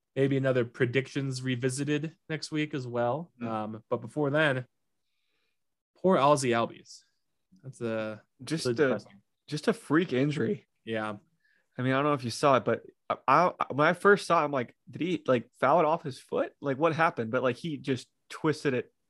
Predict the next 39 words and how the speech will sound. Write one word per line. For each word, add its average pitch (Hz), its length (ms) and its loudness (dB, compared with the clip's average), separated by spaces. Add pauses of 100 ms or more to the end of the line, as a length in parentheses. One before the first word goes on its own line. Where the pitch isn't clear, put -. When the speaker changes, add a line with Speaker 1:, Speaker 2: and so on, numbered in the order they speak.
(380)
Speaker 2:
completely 123 640 -4
the 117 120 -4
wrong 117 240 -2
way 110 280 -4
and 110 100 -12
then 110 240 -8 (1120)
crack. - 340 -14 (1160)
Speaker 1:
Yeah. 101 220 -6 (680)
Speaker 2:
Um, 110 300 -4 (560)
so, 131 280 0
I 135 80 0
mean, 139 240 -2
I 147 180 6
honestly 170 300 -2
thought 143 280 0
that 127 100 2
would 120 160 -2
really 127 220 2
affect 131 540 -4
the 120 100 -8
Braves 127 580 -4 (240)
and 117 100 -8
their 113 100 -6
winning 143 220 -2
streak, 165 300 -6
but 117 180 -4 (260)
clearly 156 300 4
that 127 160 6
was, 120 160 2
I 123 100 2
was 117 140 -2
wrong, 113 400 -6
'cause 113 200 -12
they, 110 200 -10 (180)
they 117 80 -8
pretty 123 140 -12
much 113 200 -8
put 117 120 -6
a 110 80 -8